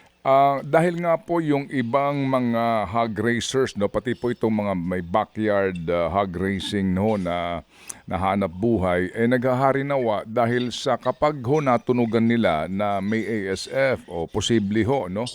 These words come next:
na may A S F yung kanilang mga alaga, they'd like to dispose it. So, ito ho yung nagiging dahilan din. Kasi nga, mukhang hindi po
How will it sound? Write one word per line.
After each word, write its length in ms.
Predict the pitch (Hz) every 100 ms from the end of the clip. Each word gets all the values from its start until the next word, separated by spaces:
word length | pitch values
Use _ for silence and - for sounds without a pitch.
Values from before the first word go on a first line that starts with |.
| - - - -
na 100 | 101
may 160 | 107 92
A 300 | 101 95 101
S 100 | -
F 240 | 113 101
yung 80 | 90
kanilang 320 | 95 95 98
mga 220 | 98 98
alaga, 520 | 110 117 123 101 90 85 80 - - 120
they'd 160 | 147 151
like 240 | 156 127
to 60 | 113
dispose 500 | 110 - 87 87 113
it. 160 | 113 - _ -
So, 460 | - 117 113 110
ito 160 | 175 -
ho 240 | 139 151
yung 240 | 147 151 143
nagiging 400 | 131 131 113 113
dahilan 400 | 98 107 117 107
din. 160 | 95
Kasi 240 | 113 170 160
nga, 240 | 120 - - - - - -
mukhang 320 | 131 - 175
hindi 480 | 147 165 156 180 185
po 400 | - 175 175